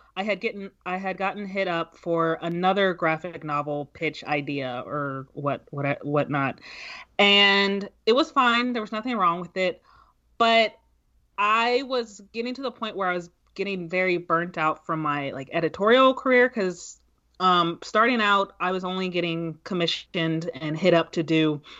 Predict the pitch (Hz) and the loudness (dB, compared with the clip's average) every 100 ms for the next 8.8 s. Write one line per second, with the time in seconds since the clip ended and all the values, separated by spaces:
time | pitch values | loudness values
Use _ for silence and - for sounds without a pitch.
0 | - - _ 294 415 415 339 - 269 254 | -20 -20 _ 2 4 4 2 0 0 0
1 | 233 226 226 190 185 - 175 170 160 156 | -2 -4 -2 -2 -2 -8 -4 0 0 -2
2 | 135 170 - 151 147 - 160 151 - - | -4 -4 0 -2 -2 -4 -4 -4 -4 0
3 | 156 147 151 143 143 147 - 139 139 135 | 0 0 -2 -2 -2 -4 -2 -2 0 -2
4 | 131 - - 165 160 143 143 123 107 - | -4 -8 -10 2 4 4 0 -6 -6 2
5 | 190 180 190 185 196 196 233 - 196 185 | 2 4 2 2 2 2 2 2 0 2
6 | 180 170 - - - _ _ - 202 202 | 2 0 -6 -20 -20 _ _ -2 0 0
7 | 170 156 151 131 - - 147 156 151 147 | -2 -4 -6 -10 -10 -6 -4 -4 -6 -8
8 | 147 135 139 131 131 123 110 - | -8 -10 -10 -8 -6 -6 -8 -14